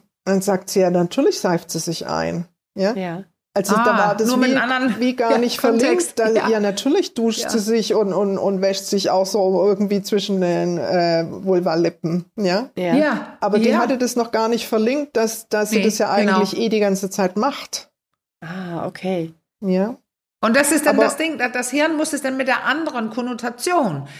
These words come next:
Speaker 1: Mhm.
Speaker 3: nämlich mit einer Sexualität, an Be-, Be-, Genuss vielmehr sogar, Berührung mit, äh,
Speaker 1: Ja.
Speaker 3: diesem Kribbeln, äh, da-, das muss verbunden werden.
Speaker 1: Ja.
Speaker 2: Ja.
Speaker 3: Aber das
Speaker 2: Wobei
Speaker 3: ist
Speaker 2: der
Speaker 3: interessant,
Speaker 2: Weg
Speaker 3: weil es kann schneller
Speaker 2: Ja.
Speaker 3: gehen, wenn sie plötzlich zu wissen bekommen oder vom, von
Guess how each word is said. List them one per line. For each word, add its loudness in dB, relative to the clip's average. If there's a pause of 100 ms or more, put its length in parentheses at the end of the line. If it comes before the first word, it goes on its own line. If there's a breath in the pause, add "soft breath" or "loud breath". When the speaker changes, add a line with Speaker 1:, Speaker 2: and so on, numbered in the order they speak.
Speaker 1:
Mhm. 2
Speaker 3:
nämlich 0
mit -4
einer 0
Sexualität, 0
an -4
Be-, -2
Be-, -2
Genuss 2
vielmehr -2
sogar, 0 (340 loud breath)
Berührung 2
mit, -6 (120)
äh, -2
Speaker 1:
Ja. 6
Speaker 3:
diesem -4
Kribbeln, 0 (100)
äh, -10
da-, -4
das 0
muss -2
verbunden 0
werden. 0
Speaker 1:
Ja. 2
Speaker 2:
Ja. 0 (180)
Speaker 3:
Aber 2
das 2
Speaker 2:
Wobei 2
Speaker 3:
ist 2
Speaker 2:
der 4
Speaker 3:
interessant, 4
Speaker 2:
Weg 4
Speaker 3:
weil 0
es 0
kann -2
schneller 2
Speaker 2:
Ja. 2
Speaker 3:
gehen, 0
wenn 0
sie -2
plötzlich -2
zu -2
wissen -2
bekommen -2
oder 2
vom, -2
von -10